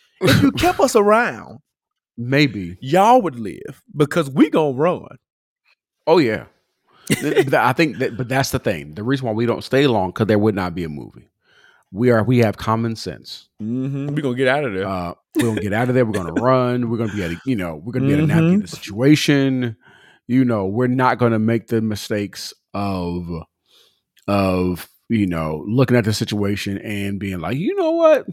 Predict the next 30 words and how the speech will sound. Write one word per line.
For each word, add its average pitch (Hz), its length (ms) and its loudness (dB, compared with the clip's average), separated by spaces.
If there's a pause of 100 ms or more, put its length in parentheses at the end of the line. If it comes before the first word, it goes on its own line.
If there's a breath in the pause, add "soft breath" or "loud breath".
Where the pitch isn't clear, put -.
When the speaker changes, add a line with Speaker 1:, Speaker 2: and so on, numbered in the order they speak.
(880)
Speaker 1:
Let 427 120 4
me 440 100 6
go 339 140 6
see 277 260 6
what 214 220 4
that 139 180 4
noise 113 400 0
was." 90 680 -10 (180)
Speaker 2:
Right. 110 460 -4 (120)
So 107 220 0
what 117 60 2
Speaker 1:
No. 113 80 4
Speaker 2:
happens 120 340 2
usually, 120 220 0
we 139 80 0
get 131 140 0
killed 120 280 2
early 151 320 4
because 110 440 -2
it's 110 180 2
like, 92 220 -4 (100)
Speaker 1:
<laughs> 98 80 -14
Speaker 2:
before, 143 760 2 (580 soft breath)
you 143 140 0
know, 117 120 0
things 143 580 0
start 113 400 0
making 120 480 0
sense, - 580 -10 (440)
right? 92 340 -8